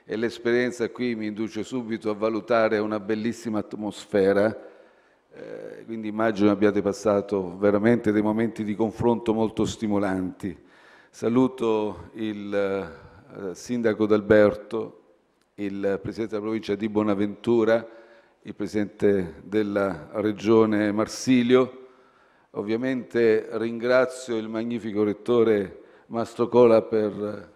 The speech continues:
questa ospitalità e per aver avuto la magna parsa nell'organizzazione di questo evento. Saluto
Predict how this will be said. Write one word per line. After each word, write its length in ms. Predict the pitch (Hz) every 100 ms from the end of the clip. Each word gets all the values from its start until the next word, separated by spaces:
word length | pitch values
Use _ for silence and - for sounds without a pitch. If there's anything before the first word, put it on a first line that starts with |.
| -
questa 320 | 113 - 120
ospitalità 800 | 107 - 104 110 110 - 139 151
e 80 | 127
per 240 | - 107
aver 720 | 104 110 113 101 107 107 92 - _ _ _ _ _ _
avuto 520 | - 113 131 127 -
la 120 | 120 120
magna 340 | 123 127 120
parsa 480 | - 135 131 - 135
nell'organizzazione 1080 | 120 120 117 110 117 110 117 117 131 131 117
di 100 | 110
questo 320 | 107 - 117
evento. 600 | 107 101 98 95 135 139 - _ _ _ _ _ _ _ _ _ _ _ _ _
Saluto 1000 | - 123 131 160 160 147 127 117 90 -